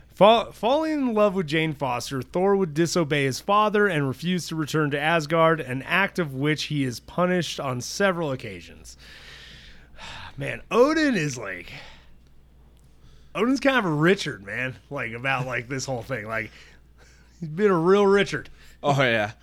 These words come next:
Speaker 2: As we definitely go into it a little bit more on a future episode, but I think a lot of it's just because she was mortal and not a god.
Speaker 1: Oh,
Speaker 2: And then
Speaker 1: completely.
Speaker 2: it's like, "No, w-, we don't allow
Speaker 1: Which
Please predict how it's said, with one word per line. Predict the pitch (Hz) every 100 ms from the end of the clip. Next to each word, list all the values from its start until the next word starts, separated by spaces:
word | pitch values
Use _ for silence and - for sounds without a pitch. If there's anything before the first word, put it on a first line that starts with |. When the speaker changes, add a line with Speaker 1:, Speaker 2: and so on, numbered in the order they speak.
| - -
Speaker 2:
As | 156
we | 190 208
definitely | 240 214 190
go | 165 165
into | 175 165 156
it | - -
a | 135
little | 143
bit | 143 135
more | 139 135
on | 131 120
a |
future | - 120 143
episode, | 139 135 135 143 143 139 - - -
but | 131
I |
think | 135 214
a | 247
lot | 135 127
of | 135
it's | 127
just | 113 120
because | - 127
she | 127 123
was | 113
mortal | 110 117 127 123 127 - - -
and | 120
not | 113 113
a | 113
god. | 117 117 120 123 139 - - 277
Speaker 1:
Oh, | 285
Speaker 2:
And | 170
then | -
Speaker 1:
completely. | - 175 196 233 160
Speaker 2:
it's | 190
like, | 165 156
"No, | 190 190 175 165 151 151
w-, | 151 147 156 151
we | 196
don't | 196 190 190
allow | 170 151 143 147 143 143 139
Speaker 1:
Which | 196